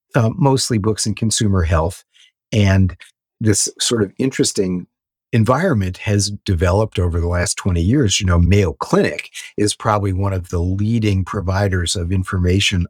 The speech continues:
online. You know, you and WebMD and Cleveland Clinic, but primarily Mayo, you know, you,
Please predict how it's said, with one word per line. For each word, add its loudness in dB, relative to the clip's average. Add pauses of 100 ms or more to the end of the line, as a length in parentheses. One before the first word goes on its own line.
online. 0 (380)
You 4
know, 4
you 2
and 0 (380)
WebMD 2
and -4
Cleveland 0
Clinic, -2
but -4 (140)
primarily 2 (400)
Mayo, 2 (260)
you 2
know, 2
you, 0